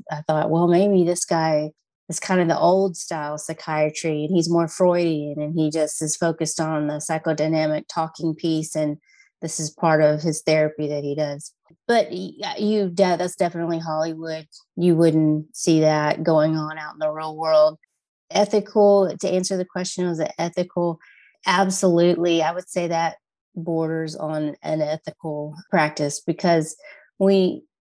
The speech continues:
what we use to define whether something's ethical or not is if you know that there is a way to help someone with treatment, to help their illness, to help them get better, and you withhold that,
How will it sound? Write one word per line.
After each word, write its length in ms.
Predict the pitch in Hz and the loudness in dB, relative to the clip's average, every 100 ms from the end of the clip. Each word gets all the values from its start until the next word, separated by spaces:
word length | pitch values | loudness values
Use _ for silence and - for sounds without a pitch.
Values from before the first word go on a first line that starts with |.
| _ _ | _ _
what 240 | - 170 | -4 -2
we 140 | 190 185 | 2 2
use 440 | 170 175 185 185 | 2 2 2 2
to 100 | - | -2
define 520 | 165 156 - 156 160 160 | -6 -6 -6 -6 -4 -2
whether 180 | 156 | -4
something's 340 | 156 156 156 - | -4 -8 -8 -6
ethical 440 | 151 151 156 - 151 | 0 0 -2 -4 -4
or 120 | 147 | -4
not 440 | 143 143 147 151 147 | -6 -8 -8 -4 0
is 260 | 147 - - | -2 -2 -2
if 320 | 156 151 - | 0 0 0
you 180 | 170 165 | 2 2
know 400 | 175 180 175 170 | 2 2 2 0
that 240 | 170 - - _ _ _ | -2 -4 -10 _ _ _
there 320 | 160 156 156 | -2 0 0
is 200 | 156 156 | -2 -2
a 100 | 151 | -4
way 280 | 151 156 156 | -2 -2 -2
to 100 | 151 | -4
help 380 | 151 165 156 - | -4 -4 -4 -8
someone 520 | - 160 156 151 151 | -6 -4 -2 -2 -4
with 180 | 156 156 | -6 -6
treatment, 520 | - 160 - 151 156 - _ | -4 -4 -4 -6 -6 -12 _
to 120 | - | -8
help 240 | 165 170 165 | -2 -2 -2
their 160 | 160 | -2
illness, 460 | 156 156 156 151 151 | 0 0 -2 -6 -8
to 80 | 170 | -6
help 180 | 165 165 | -6 -4
them 160 | 165 | -2
get 160 | 160 202 | -2 -2
better, 420 | 156 151 151 151 - - - _ _ _ | -4 -4 -8 -10 -16 -20 -20 _ _ _
and 200 | - 185 | 2 4
you 100 | 180 | 6
withhold 480 | 165 160 190 180 170 | 6 2 2 2 2
that, 360 | 165 151 156 | 0 -2 -4